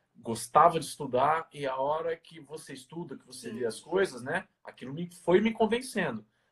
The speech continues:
Speaker 1: Mas mesmo assim foi muito difícil.
Speaker 2: Uhum.
Speaker 1: Quando eu comecei a morar sozinho na faculdade, que aí você passa fome, acho que já deve ter passado por isso, às vezes, você tem que comer o que tem. E aquilo ali que eu
Speaker 2: Sim.
Speaker 1: fui me abrindo. Eu fui me abrindo a
Speaker 2: Uhum.
Speaker 1: sabores.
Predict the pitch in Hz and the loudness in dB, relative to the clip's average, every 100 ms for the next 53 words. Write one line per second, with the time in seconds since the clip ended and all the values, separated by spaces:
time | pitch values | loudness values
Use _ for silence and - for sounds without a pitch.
0 | - 123 170 175 - 208 214 208 202 254 | -10 -2 0 0 0 0 2 0 -2 -2
1 | 247 - 247 214 233 - _ _ - 214 | 0 -2 -4 -12 -14 -16 _ _ 4 4
2 | 254 254 226 214 196 190 185 170 156 147 | 4 -2 -4 -4 -4 -4 -2 -2 -4 -6
3 | 147 151 151 180 - 170 - 131 131 185 | -16 -14 -10 -8 -2 -2 -2 -4 -2 0
4 | 233 185 135 147 143 143 - - - 127 | -2 -6 -10 -12 -12 -16 -12 -10 -8 -8
5 | 123 - 120 - 139 170 208 139 110 - | -8 -10 -12 -10 -4 -4 -4 -10 -12 -14
6 | - 113 117 - 117 113 - 185 - - | -12 -8 -8 -8 -10 -10 -8 -12 -12 -18
7 | - 190 208 - - 120 170 202 - - | -12 -10 -10 -12 -14 -8 -4 -4 -8 -20
8 | _ _ _ _ - 156 156 160 156 151 | _ _ _ _ -6 -2 -2 -2 -4 -4
9 | - 277 196 - _ _ _ _ _ 139 | -4 -4 -4 -10 _ _ _ _ _ 0
10 | 151 156 220 247 202 208 269 - 277 294 | 2 4 2 4 4 2 -12 -10 -2 0
11 | 285 254 277 202 185 175 175 - - 123 | 0 -4 -4 -4 -4 -8 -12 -20 -20 -14
12 | 139 156 156 143 180 202 202 202 _ _ | -4 -2 -2 -2 -6 -8 -10 -14 _ _
13 | - 262 277 285 156 175 180 359 - | -6 -2 0 0 0 2 0 -2 -10